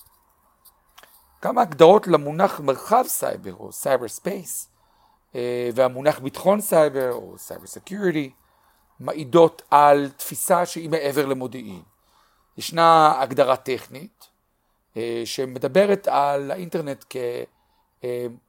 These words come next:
שורה של פרוטוקולים שמקשרים בין מחשבים. ומצד שני, התפתחה לאורך השנים תפיסה שקשורה להגדרה תרבותית. ההגדרה של המונח סייבר ספייס, כפי שהתפתחה בספרות מדע בדיוני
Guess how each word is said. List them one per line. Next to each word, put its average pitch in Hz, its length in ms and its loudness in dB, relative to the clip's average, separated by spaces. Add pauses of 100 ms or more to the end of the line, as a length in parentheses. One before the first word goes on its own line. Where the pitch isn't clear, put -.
(400)
שורה 170 340 -2
של 180 140 -14
פרוטוקולים 175 640 -4
שמקשרים 143 800 -12
בין 135 160 -2
מחשבים. 95 480 -16 (680)
ומצד 135 360 -18
שני, 180 380 -18 (920)
התפתחה 156 600 -14
לאורך 151 280 -4
השנים 151 260 -16
תפיסה - 380 -16 (520)
שקשורה - 440 -6
להגדרה 160 460 0
תרבותית. 165 800 -8 (640)
ההגדרה 135 420 -6
של 190 160 -8
המונח 165 280 -8
סייבר 190 320 -8
ספייס, - 460 -18
כפי - 180 -20
שהתפתחה 151 640 -16
בספרות - 680 -10
מדע 113 220 -6
בדיוני 123 500 -14